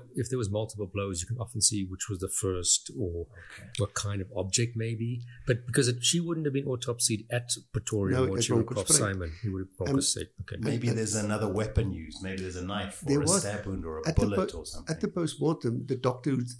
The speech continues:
Speaker 3: done the post-mortem said maybe she was shot with a shotgun. And then that confuses me now because you can't tell me maybe, I must know what's going on.
Speaker 2: Yeah.
Speaker 1: Mm.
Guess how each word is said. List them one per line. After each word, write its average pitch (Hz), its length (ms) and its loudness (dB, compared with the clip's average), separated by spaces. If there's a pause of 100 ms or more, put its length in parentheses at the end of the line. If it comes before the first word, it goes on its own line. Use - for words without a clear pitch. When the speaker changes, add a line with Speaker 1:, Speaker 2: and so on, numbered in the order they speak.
Speaker 3:
done 139 180 2
the 180 80 2
post-mortem 131 480 -2
said 120 240 -2
maybe 143 240 0
she - 160 -2
was 127 160 -2
shot - 400 -2
with 120 140 -4
a 123 80 -8
shotgun. - 480 -6 (520)
And 117 220 4
then 135 420 6 (300)
that 131 160 0 (340)
confuses 131 640 4
me 117 120 2
now 113 180 0
because 120 400 0 (360)
you 143 120 -2
can't 214 240 0
tell 165 100 2
me 131 100 4
maybe, 120 360 6
I 123 80 0
must 120 220 2
know 123 120 4
what's 120 220 2
going 127 200 -6
on. - 140 -8
Speaker 2:
Yeah. 82 140 -10
Speaker 1:
Mm. 90 320 0